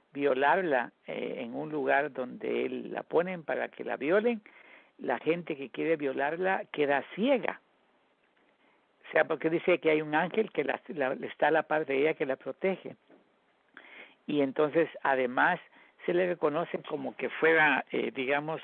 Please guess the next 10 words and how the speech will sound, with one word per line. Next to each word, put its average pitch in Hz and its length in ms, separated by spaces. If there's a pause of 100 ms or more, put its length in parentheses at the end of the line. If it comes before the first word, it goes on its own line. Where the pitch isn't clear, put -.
eh, 117 340 (440)
eh, - 460
un, 160 480
como 135 220
un 143 100
corderito, 151 760
¿no? 131 120
Como 131 280
una 147 400
ovejita. 131 760